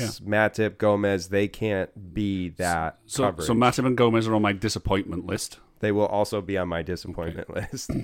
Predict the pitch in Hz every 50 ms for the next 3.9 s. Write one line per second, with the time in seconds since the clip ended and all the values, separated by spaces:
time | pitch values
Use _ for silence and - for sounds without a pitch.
0 | - - _ _ _ _ _ _ _ _ _ _ - 135 131 120 110 - - 135
1 | 139 165 - 190 175 143 113 - 120 139 135 131 120 - - - - - - 143
2 | 143 143 - - - 135 - - - - 120 117 123 - - 117 117 123 113 92
3 | - 113 110 95 - - - 110 104 104 101 95 95 95 92 92 85 -